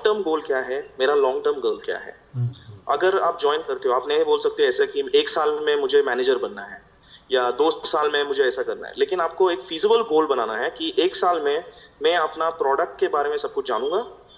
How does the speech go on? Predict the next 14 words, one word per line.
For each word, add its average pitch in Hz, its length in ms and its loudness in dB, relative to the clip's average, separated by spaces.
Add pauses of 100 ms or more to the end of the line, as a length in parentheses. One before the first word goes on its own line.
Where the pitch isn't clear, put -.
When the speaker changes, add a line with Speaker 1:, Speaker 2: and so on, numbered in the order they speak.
(220)
Speaker 1:
एक्सपर्ट 214 460 2
बनूंगा, 131 380 0
एक - 120 -2
प्रोडक्ट 143 460 -2
एक्सपर्ट 147 440 0
या 127 280 2
सब्जेक्ट 143 520 -4
मैटर 151 220 -2
एक्सपर्ट - 500 0
जिसे 127 180 -4
बोलते 110 300 -4
हैं, 160 260 -4
वो 160 120 6
बनूंगा। 127 460 0